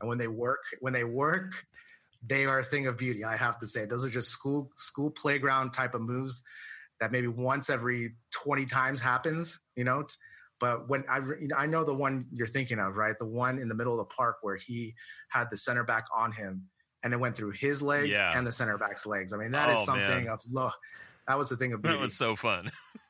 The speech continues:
Speaker 1: Yeah, it was. But again, for all the things he did great, again, his passing was horrendous. You know, obviously the layoff pass was great, but when he was posting up, you know, when he had the center back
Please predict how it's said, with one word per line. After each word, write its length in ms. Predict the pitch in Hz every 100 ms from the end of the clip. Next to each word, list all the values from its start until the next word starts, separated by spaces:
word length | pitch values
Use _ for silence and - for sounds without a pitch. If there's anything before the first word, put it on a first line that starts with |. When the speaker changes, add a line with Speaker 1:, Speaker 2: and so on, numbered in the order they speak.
| _ _ - _
Speaker 1:
Yeah, 200 | 131 117 110
it 40 |
was. 320 | 123 101 - - - - - -
But 60 | 147
again, 400 | 151 165 123 107
for 160 | - 143
all 160 | 156 175
the 120 | 170
things 240 | 190 185
he 120 | 175
did 160 | 165 160
great, 480 | 135 156 190 190 147
again, 320 | 117 139 110
his 160 | 135 -
passing 440 | - 139 143 151
was 140 | 123
horrendous. 580 | 117 113 107 95 - - _ _ - - -
You 60 | 123
know, 100 | 117
obviously 360 | 131 147 147 143
the 100 | 120
layoff 400 | 120 135 131 123
pass 300 | - 131 127
was 100 | 117
great, 300 | 113 120 135
but 220 | 117 110 123
when 220 | 123 113
he 180 | 117 147
was 200 | 135 - -
posting 400 | 147 135 - 120
up, 260 | 120 92 - _ _ _ _ _
you 40 | 113
know, 60 |
when 140 | 107 113
he 60 |
had 260 | 113 127 120
the 200 | 113 110
center 240 | - 123
back 200 | 113 113